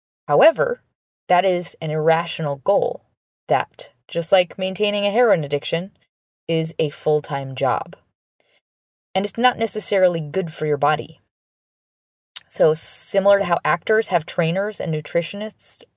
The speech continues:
making shakes for them and working out with them intensely, it's like you have to live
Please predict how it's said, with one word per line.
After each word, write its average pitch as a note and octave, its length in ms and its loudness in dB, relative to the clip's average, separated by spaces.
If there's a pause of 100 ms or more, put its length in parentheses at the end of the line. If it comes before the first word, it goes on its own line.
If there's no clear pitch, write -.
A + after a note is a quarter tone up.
making D#3 600 -2
shakes - 360 2
for G#3 140 2
them G3 360 2
and C#3 360 -6
working D#3 320 -4
out F3 100 -6
with G#3 80 -2
them G3+ 160 0
intensely, G3 560 -4 (600)
it's F#3 140 -6
like F#3 220 2
you G3 140 -8
have A#3 240 0
to G3+ 140 -10
live E3+ 540 0